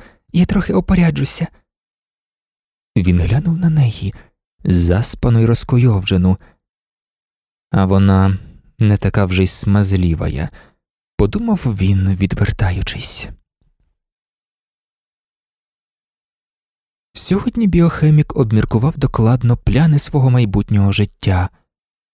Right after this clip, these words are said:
Щоб застерегти себе надалі від любовних несподіванок, він твердо вирішив негайно одружитись. «Котре лихо менше, те й вибирай»,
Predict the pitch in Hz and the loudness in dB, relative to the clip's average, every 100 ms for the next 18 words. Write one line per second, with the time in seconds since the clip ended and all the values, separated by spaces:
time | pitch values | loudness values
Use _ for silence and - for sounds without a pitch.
0 | _ - - 95 101 - 104 98 - 151 | _ -4 -2 0 0 0 -2 -2 -2 -2
1 | - 101 98 101 98 113 113 95 92 92 | 0 0 2 2 2 0 2 0 0 0
2 | 107 110 151 117 - 104 - 117 202 196 | 0 0 -2 -2 -2 -2 -2 -2 0 0
3 | 196 - - - _ _ _ 98 107 156 | 0 -4 -14 -20 _ _ _ 2 2 4
4 | 220 214 180 185 185 - 165 113 113 107 | 2 2 2 2 2 2 2 2 2 2
5 | 160 185 180 180 170 160 139 101 - - | 4 4 4 2 2 2 2 0 -2 -4
6 | - _ _ _ _ _ _ _ - 101 | -8 _ _ _ _ _ _ _ -4 0
7 | 110 104 98 113 123 135 127 147 185 185 | 0 2 2 2 2 0 2 2 2 2
8 | - 180 165 - 117 110 110 107 107 95 | 2 0 0 0 0 2 2 2 2 2
9 | 95 - | 0 -2